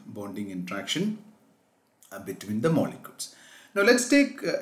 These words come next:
a few more examples and then we'll get the understanding. So let's look at this molecule which we have already seen in the previous slide. So this is again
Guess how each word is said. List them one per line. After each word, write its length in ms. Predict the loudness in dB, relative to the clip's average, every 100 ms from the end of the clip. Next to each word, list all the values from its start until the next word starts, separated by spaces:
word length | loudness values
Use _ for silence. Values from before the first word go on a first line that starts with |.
| 0
a 80 |
few 240 | 0 2 6
more 240 | 8 8
examples 560 | 8 6 6 6 4 4
and 100 | 4
then 400 | 6 6 4 0 0
we'll 220 | 4 6
get 240 | 4 2
the 240 | 2 -2 -4 -6
understanding. 680 | -4 -4 -6 -4 -4 -4
So 160 | -4 0
let's 460 | 2 2 0 -4 -4
look 180 | 2 2
at 100 | 2
this 180 | 0
molecule 440 | 2 2 2 2 2
which 260 | 2 0
we 60 | 2
have 160 | 2 4
already 340 | 2 2 0
seen 600 | 0 2 6 8 6 2 -8 -16 -16
in 140 | -6 -2
the 60 | -2
previous 500 | -2 -2 2 0 2
slide. 320 | 0 0 0
So 80 | 2
this 240 | 2 2
is 120 | 2
again 460 | 0 2 4 4